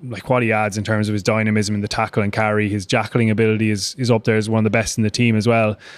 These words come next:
And I think him and Kilcoyne have added massive impact off the bench for Ireland around the pitch, um, and that makes sense to me. Tadhg Beirne can change a game for you with his skill set, and, and Rhys Ruddock's physicality and his energy and his hunger are,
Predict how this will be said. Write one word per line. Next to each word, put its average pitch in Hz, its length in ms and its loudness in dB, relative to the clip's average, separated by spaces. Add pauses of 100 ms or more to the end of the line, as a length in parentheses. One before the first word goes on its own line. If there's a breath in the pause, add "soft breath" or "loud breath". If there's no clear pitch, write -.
(200 loud breath)
And 113 100 4
I 110 40 2
think 117 180 0
him 117 100 2
and 110 80 4
Kilcoyne 113 320 -2
have 107 100 0
added 107 220 0
massive 107 380 0
impact 104 340 -2
off 110 140 -2
the 101 60 -10
bench 110 280 -2
for 107 120 0
Ireland 104 420 0 (460 loud breath)
around 110 240 4
the 107 100 2
pitch, - 540 -2 (100)
um, 104 300 0
and 110 140 -2
that 110 120 2
makes 107 180 -2
sense 107 260 0
to 113 80 -2
me. 113 280 2 (540 loud breath)
Tadhg 117 180 2
Beirne 117 540 2
can 113 120 -4
change 117 300 2
a 113 40 2
game 117 240 2
for 123 120 0
you 117 240 2
with 110 140 2
his 117 260 2
skill 120 360 0
set, 120 260 2
and, 113 160 2
and 127 120 0
Rhys 127 220 4
Ruddock's 127 280 2
physicality 123 680 2
and 113 80 2
his 113 100 0
energy 123 460 2
and 117 80 2
his 110 80 0
hunger 123 400 4
are, 113 180 0